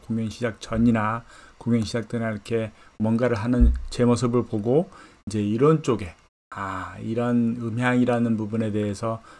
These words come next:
뭔가 해야 될 어떤 그런 꿈을 꾸신 분들이 계셨어요. 그래서 그분들이 이미 이제 경력 이십 년 차 된 분들이, 되신 분들도 있고, 뭐 십오 년 차, 십 년 차. 그래서 이제, 아니면 뭐 최근에도 이십 대, 십 대들이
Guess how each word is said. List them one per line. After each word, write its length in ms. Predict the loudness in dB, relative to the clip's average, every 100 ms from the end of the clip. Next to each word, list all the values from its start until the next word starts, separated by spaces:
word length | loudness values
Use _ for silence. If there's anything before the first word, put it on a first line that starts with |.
| _
뭔가 300 | -4 0 0
해야 340 | -2 0 2 6
될 300 | 6 4 -2 -16 _ _ -10
어떤 240 | 2 2
그런 300 | 4 2 4
꿈을 320 | 4 4 2
꾸신 340 | 2 4 4 4
분들이 540 | 4 4 4 2 0 -10
계셨어요. 600 | -4 0 0 -2 -4 -4 -18 _ -10
그래서 200 | -10 -8
그분들이 560 | -2 2 4 4 2 -2 -16 -12 0
이미 260 | 4 6
이제 260 | 6 6 4
경력 360 | 6 6 6 6
이십 240 | 4 4
년 240 | 6 6
차 160 | 2 0
된 340 | 0 0 -2
분들이, 520 | 0 0 2 -2 -4 -8 _ _ _ _ _ _ _
되신 300 | -6 0 0
분들도 340 | 2 0 0
있고, 440 | -2 -4 -4 -2 -2
뭐 200 | -4 -6
십오 240 | -6 2
년 160 | 2 2
차, 140 | -6 -6
십 140 | -2
년 220 | 0 -2
차. 280 | -8 -16 -12 -10
그래서 240 | -8 -2
이제, 260 | -2 -2 -4
아니면 300 | 0 0 4
뭐 140 | 2 2
최근에도 440 | 0 0 0 2
이십 340 | 0 -2 -4
대, 260 | 2 2 2 -8
십 200 | -18 2
대들이 460 | 2 4 2 2